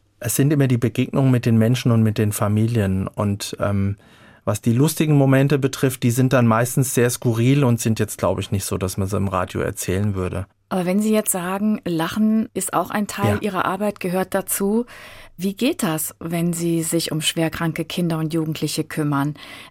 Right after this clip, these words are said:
Speaker 2: Also das, das ist ja ein Schwerpunkt jetzt Ihrer Arbeit als Leiter des Palliativteams für
Speaker 1: Mhm.
Speaker 2: Südhessen. Wie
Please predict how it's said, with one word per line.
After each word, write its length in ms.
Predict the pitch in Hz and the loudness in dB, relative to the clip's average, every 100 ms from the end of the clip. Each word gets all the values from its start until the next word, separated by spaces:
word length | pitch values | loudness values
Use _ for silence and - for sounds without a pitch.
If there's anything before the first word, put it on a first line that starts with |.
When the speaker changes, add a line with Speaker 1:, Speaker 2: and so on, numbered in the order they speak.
| _ | _
Speaker 2:
Also 280 | - 170 170 | -8 -4 -2
das, 220 | 160 160 | -2 -2
das 160 | 160 - | -2 -2
ist 160 | 156 | -2
ja 80 | 190 | -4
ein 140 | - 175 | -2 -2
Schwerpunkt 580 | - 170 - 190 180 - | -2 -4 -2 -6 -6 -8
jetzt 340 | 165 160 - - | -2 -2 -2 -2
Ihrer 360 | 269 285 - | 0 0 -2
Arbeit 500 | 113 151 160 185 226 - - - - - | -4 -2 -2 -4 -8 -14 -20 -20 -18 -6
als 220 | 165 160 | -4 0
Leiter 400 | 160 151 190 240 | 0 0 0 0
des 200 | 220 220 | 0 -4
Palliativteams 920 | - 202 208 202 220 - - 208 208 - | -4 -4 -4 -2 -4 -4 -4 -2 0 0
für 100 | 117 | 2
Speaker 1:
Mhm. 80 | 107 | 2
Speaker 2:
Südhessen. 760 | 208 214 - 202 - 208 214 - - - - - | 0 -2 -2 -2 2 2 0 -4 -16 -16 -18 -10
Wie 380 | 170 165 202 | -6 0 0